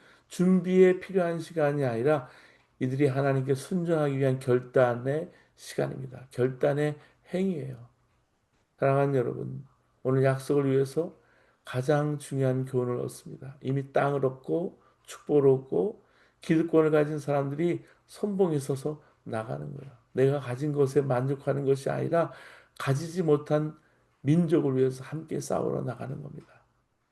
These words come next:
혹시 우리 가운데 많이 가지고 축복을 누린다고 생각하는 분이 있습니까?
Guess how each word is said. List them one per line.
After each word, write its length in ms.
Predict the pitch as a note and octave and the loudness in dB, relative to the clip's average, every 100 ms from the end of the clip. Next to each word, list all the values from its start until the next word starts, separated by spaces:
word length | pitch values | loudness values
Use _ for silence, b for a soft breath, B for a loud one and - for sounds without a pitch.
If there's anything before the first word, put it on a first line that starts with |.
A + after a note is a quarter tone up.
| _ _ _ _ _ _ | _ _ _ _ _ _
혹시 600 | D3+ D3 C#3 C3+ C#3 - _ - | -8 -4 0 0 -2 -8 _ -4
우리 160 | D3+ | 0
가운데 640 | D3+ C#3 C#3+ C#3 C#3+ C#3+ - b b - | 2 2 0 0 0 0 -6 b b -4
많이 320 | B2+ C3+ D3 | 0 2 2
가지고 420 | C#3 C3 - D3 | 0 0 -4 -10
축복을 460 | - - - F#3 D3+ | -12 -12 -4 -2 2
누린다고 460 | D#3+ F3 F3+ E3 | 2 2 2 2
생각하는 540 | D#3 D#3 D3 D3+ D3 C#3+ | 0 -2 -2 -4 -4 -6
분이 160 | C#3+ | -6
있습니까? 640 | C3+ - - - - - - | -8 -10 -14 -10 -8 -8 -10